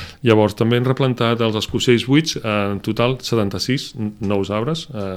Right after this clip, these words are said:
sembla, <laughs> sembla que no, però teníem bastants escocells buits que s'havien de replantar i ara hem fet, eh, hem aprofitat aquests dies de Nadal per,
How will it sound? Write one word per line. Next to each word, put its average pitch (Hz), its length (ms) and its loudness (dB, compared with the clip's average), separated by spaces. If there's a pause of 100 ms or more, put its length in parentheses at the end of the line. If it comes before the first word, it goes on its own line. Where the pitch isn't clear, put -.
sembla, 107 380 -2 (260)
<laughs> - 300 -14
sembla 120 180 0
que 117 80 0
no, 123 140 0
però 120 100 0
teníem 113 320 -2
bastants 117 320 -4
escocells 110 480 -4
buits 127 160 -2
que - 80 -8
s'havien 107 240 -2
de 107 80 -2
replantar 110 460 0 (580)
i 101 60 4
ara 101 100 2
hem 95 60 -6
fet, 107 180 0
eh, 104 240 0
hem 104 80 4
aprofitat 101 480 0
aquests 98 240 0
dies 104 220 2
de 98 80 0
Nadal 101 180 0
per, 107 140 0